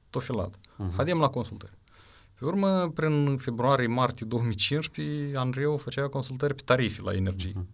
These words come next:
Speaker 1: Habar n-aveam ce e asta sectorul energetic. Să-mi fi spus cineva atunci că, că eu să mă ocup de, de domeniul energetic, era zic, ce treabă am eu cu asta?
Speaker 2: Proba-,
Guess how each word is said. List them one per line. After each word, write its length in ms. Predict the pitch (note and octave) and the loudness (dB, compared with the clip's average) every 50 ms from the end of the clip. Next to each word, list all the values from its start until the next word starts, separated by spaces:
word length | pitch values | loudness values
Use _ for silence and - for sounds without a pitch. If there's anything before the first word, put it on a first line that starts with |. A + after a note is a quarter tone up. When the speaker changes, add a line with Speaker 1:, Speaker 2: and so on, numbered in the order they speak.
| - - - - - - - _ - | -14 -20 -20 -20 -20 -20 -20 _ -20
Speaker 1:
Habar 600 | - - F3+ E3+ E3 D3+ B2+ B2 C#3+ D3 D3+ D3 | -8 -2 -2 0 0 0 0 0 0 0 0 0
n-aveam 460 | D#3 D#3 D3+ C#3+ C3 - C3+ C3+ C3+ | 0 0 0 -2 -2 -2 -2 -2 -2
ce 160 | C3 - - | -2 -2 -2
e 40 | C3 | -2
asta 180 | C3+ C3 - C#3+ | -2 -2 0 -2
sectorul 420 | - - B2+ - - C#3+ C3 B2+ | -2 -2 -4 -4 -2 0 0 2
energetic. 500 | B2+ B2 B2+ B2 A#2+ A2+ A2+ G#2 G#2+ - | 2 2 2 0 0 0 -2 -2 -4 -2
Să-mi 200 | - - B2+ B2+ | 0 0 0 0
fi 120 | B2+ C3 C3 | 0 0 -2
spus 300 | A#2+ - - F3 F#3 - | -2 -2 -2 -2 -2 0
cineva 280 | - - A#2+ B2 C#3 | 0 -2 0 4 4
atunci 360 | C3 B2 B2+ C3 B2 A#2 G2+ - | 4 4 2 -2 -4 -4 -4 -4
că, 120 | - G#2 G2 | -6 -6 -6
că 140 | G2 - - - - - - - _ _ - - - | -6 -8 -12 -16 -20 -20 -20 -20 _ _ -20 -20 -12
eu 240 | - A#2+ A#2+ B2 B2 | -4 -2 0 2 2
să 80 | A2+ - - | 0 0 0
mă 80 | A#2+ | -2
ocup 300 | A#2 A2+ A#2 - A#2+ G#2+ G#2 | -2 -2 -2 -4 -4 -4 -4
de, 280 | G2 G#2 G2+ G#2 G2+ | -6 -6 -6 -6 -6
de 160 | G2+ G2 G2+ | -8 -8 -10
domeniul 460 | G2+ G#2+ G#2+ G#2+ A2 G#2+ G2 F#2+ F#2+ F#2+ | -6 -4 -2 0 0 2 2 2 4 4
energetic, 600 | F#2+ F#2+ F#2+ F#2 G2 A#2+ D3+ F#3 - B3 B3 - C#4 D4 D#4 - _ - F4 | 4 4 4 2 0 -2 -4 -4 -6 -8 -8 -10 -12 -14 -14 -14 _ -8 -6
era 80 | D4+ D#4 | -4 -4
zic, 280 | D#4+ D#4+ E4+ - B3 - - - - | -2 -4 -4 -4 -6 -4 -2 0 0
ce 80 | - - | 0 0
treabă 280 | - A#3+ A#3 A3 G3+ G3+ | 0 0 0 2 2 2
am 120 | F#3+ G3 | 2 2
eu 140 | F#3+ F#3 F3+ | 0 -2 0
cu 100 | - D3+ | 0 0
asta? 240 | A#2 G2 F#2 - - - | 0 0 -2 -8 -10 -12
Speaker 2:
Proba-, 360 | - - G#2 G2 F#2+ G#2 G2+ | -4 0 2 4 4 4 2